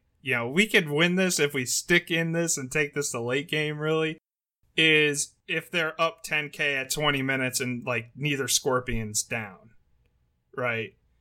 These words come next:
You're like, "Oh, okay, they're kinda winning, but they have no idea how to play the map 'cause they haven't really, they haven't really pushed their lead at all." And I'm like, if we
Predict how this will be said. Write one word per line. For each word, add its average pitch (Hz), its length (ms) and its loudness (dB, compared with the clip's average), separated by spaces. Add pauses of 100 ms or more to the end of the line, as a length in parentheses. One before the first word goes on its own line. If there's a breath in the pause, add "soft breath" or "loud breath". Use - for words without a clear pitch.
(160)
You're 196 140 4
like, 165 280 4
"Oh, 165 240 6
okay, 143 280 4
they're 156 220 4
kinda 196 340 2
winning, 127 400 0
but 117 100 -6
they 131 100 0
have 123 140 -2
no 131 200 0
idea 120 280 -2
how 120 140 -2
to 113 80 -4
play 120 200 0
the 110 100 -6
map 117 420 -4
'cause 120 140 -6
they 117 80 -4
haven't 123 280 -2
really, 135 300 -2
they 143 120 -4
haven't 156 300 -2
really 160 640 2
pushed - 400 6
their 131 180 2
lead 131 280 0
at 110 140 -6
all." 98 360 -12
And 110 120 -10
I'm 117 140 -6
like, 113 260 -10
if 120 120 -14
we 165 240 -2